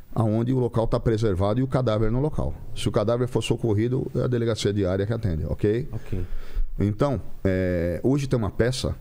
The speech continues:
Speaker 1: que é a recognição visográfica. Quem preside essa peça é o delegado que vai atender o local,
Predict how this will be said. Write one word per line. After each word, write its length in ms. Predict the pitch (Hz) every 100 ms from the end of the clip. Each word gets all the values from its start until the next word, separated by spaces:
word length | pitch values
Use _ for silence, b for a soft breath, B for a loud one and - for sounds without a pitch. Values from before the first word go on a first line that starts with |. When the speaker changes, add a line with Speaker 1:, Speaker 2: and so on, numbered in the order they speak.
| 180
Speaker 1:
que 720 | - 101 98 95 90 85 80 85
é 40 | 98
a 40 |
recognição 560 | 101 104 104 104 - 107
visográfica. 540 | 127 123 78 - -
Quem 180 | 156 170
preside 380 | 147 113 110 95
essa 180 | -
peça 340 | - 117 127 101
é 40 |
o 40 | 104
delegado 360 | 117 107 107
que 60 | 117
vai 80 | 117
atender 200 | 117 120
o 40 |
local, 380 | 139 - 82